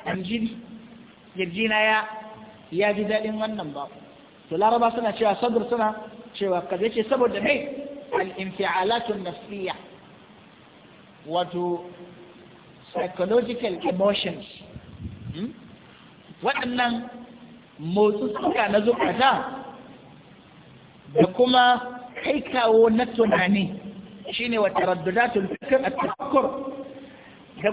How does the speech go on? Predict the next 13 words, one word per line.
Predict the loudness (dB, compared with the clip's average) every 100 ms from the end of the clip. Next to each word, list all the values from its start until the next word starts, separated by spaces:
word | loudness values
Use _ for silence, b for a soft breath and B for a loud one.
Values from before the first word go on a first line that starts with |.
| 2
kudura-kuduran | 4 6 6 4 4 4 4 2
zukata | 0 0 0 2 0 0 -8 -16 -18 -20 -20 -20 -20 0
ko | 2
zuciya | 4 2 0 2 2 0 -8 -16 -6
na | 2 6
wayar | 8 6 4
nufus, | 2 4 4 2 -2 -8 -10 -12 -2
yace | 0 2 0
dukkan | 0 -2 -2 -2
su | -4 -4 -6 -16 -12 -4
ana | 0 0 2
jin | 2 2
musu | 0 0 0